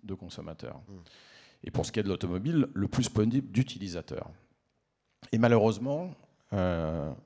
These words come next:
Speaker 1: pour accélérer le, le rythme, eh ben, le renouvellement du parc par des véhicules neufs,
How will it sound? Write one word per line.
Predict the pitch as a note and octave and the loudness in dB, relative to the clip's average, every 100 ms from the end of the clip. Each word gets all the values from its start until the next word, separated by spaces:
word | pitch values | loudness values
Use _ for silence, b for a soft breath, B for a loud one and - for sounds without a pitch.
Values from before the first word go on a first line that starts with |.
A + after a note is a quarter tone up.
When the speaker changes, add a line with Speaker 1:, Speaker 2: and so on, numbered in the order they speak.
| - | -6
Speaker 1:
pour | F#2 | -2
accélérer | G2+ - F#2 F2+ F#2+ | -2 -2 -4 -2 -2
le, | E2+ D#2+ | -2 -4
le | E2 F2 | -2 0
rythme, | C#3+ - G#2+ - - b b b b b - | 0 -2 -8 -8 -12 b b b b b -16
eh | E2 | -4
ben, | G2 | 2
le | G2+ | 4
renouvellement | F#2+ C3 C#3 C3+ B2+ B2+ | 4 4 2 2 4 2
du | A2+ G#2+ | 2 2
parc | A2+ A#2+ - - - - _ | 2 0 -4 -10 -10 -14 _
par | F#2+ E2 | -8 -6
des | F2 | -4
véhicules | F2 F2 - G2+ | -4 -2 -2 0
neufs, | G2 G#2+ - - | 2 0 0 -6